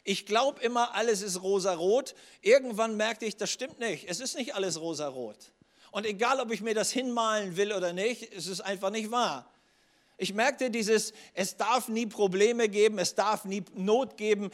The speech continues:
Ich bin doch mit Jesus unterwegs und der räumt wie so ein Bulldozer alles weg." So wie beim, beim Schneeschieben, der schiebt alles weg und ich muss immer nur auf der glatten Straße fahren und alles ist super. Das ist leider überhaupt nicht die Realität.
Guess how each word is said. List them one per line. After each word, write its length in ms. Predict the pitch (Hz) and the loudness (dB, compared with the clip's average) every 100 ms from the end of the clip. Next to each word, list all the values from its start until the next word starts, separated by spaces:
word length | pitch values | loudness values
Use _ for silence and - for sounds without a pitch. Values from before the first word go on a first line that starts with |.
| - 233 | -8 -4
Ich 180 | 214 | -4
bin 140 | - 233 | -2 2
doch 160 | 202 | 2
mit 160 | 185 175 | 0 -4
Jesus 360 | 196 254 233 247 | -4 -2 -2 -4
unterwegs 540 | 214 214 180 226 - | -2 -2 0 -4 -4
und 160 | 185 190 | -2 0
der 140 | 175 | 2
räumt 320 | 180 240 202 | 2 0 -2
wie 80 | 220 | -4
so 80 | 180 | -4
ein 160 | 170 | -2
Bulldozer 580 | 185 247 226 220 185 196 | -2 -2 0 0 2 2
alles 260 | 185 165 180 | 0 -2 0
weg." 260 | 254 277 - - - | 0 0 -8 -20 -8
So 200 | - 196 | -2 -2
wie 140 | 214 | -2
beim, 360 | 175 202 190 160 | 0 0 0 0
beim 180 | 175 180 | 0 0
Schneeschieben, 640 | - 240 254 - 247 220 | -4 -4 -2 -4 -4 -2
der 100 | 196 | -2
schiebt 280 | - 240 202 | 0 -4 -4
alles 260 | 247 - 208 | -2 0 -2
weg 160 | 247 | -2
und 100 | 208 | -4
ich 120 | 196 | -6
muss 160 | 190 185 | -6 -6
immer 180 | 220 226 | -6 -2
nur 100 | 214 | -2
auf 80 | 202 | -2
der 120 | 175 | -2
glatten 280 | 190 208 165 | -2 -2 -4
Straße 460 | - 208 226 208 | -4 -2 -2 -2
fahren 260 | 208 202 180 - - - | 0 -2 -2 -10 -12 0
und 120 | 214 | 2
alles 320 | 247 294 240 | 4 4 4
ist 300 | 214 160 156 | 2 -2 0
super. 500 | 294 254 254 226 - - - _ _ _ _ _ _ _ _ _ _ _ - | -2 4 4 4 2 -14 -20 _ _ _ _ _ _ _ _ _ _ _ -8
Das 300 | 165 156 - | -4 -4 -4
ist 140 | 160 | -4
leider 300 | 165 160 147 | -2 -2 -2
überhaupt 480 | - 190 185 185 - | -4 -2 -2 -2 -4
nicht 160 | 170 | -10
die 60 | 170 | -6
Realität. 720 | 160 156 151 147 165 117 - | -4 -2 -4 -6 -8 -8 -14